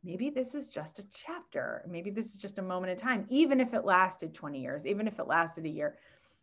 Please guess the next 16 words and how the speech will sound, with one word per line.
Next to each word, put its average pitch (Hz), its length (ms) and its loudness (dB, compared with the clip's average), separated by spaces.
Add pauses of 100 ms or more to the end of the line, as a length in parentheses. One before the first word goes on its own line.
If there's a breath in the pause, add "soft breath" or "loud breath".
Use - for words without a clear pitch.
(140)
And 208 140 -2
so 202 280 10
to 214 180 -6
finish 302 400 6
this 208 300 2
very 180 580 8
long 156 320 8
answer, 151 380 2
and 165 180 2
I'm 156 100 -4
sorry 156 220 0
I'm 151 80 -4
going 151 220 -2
over 151 200 -2
and 147 100 -6
over, 147 260 -8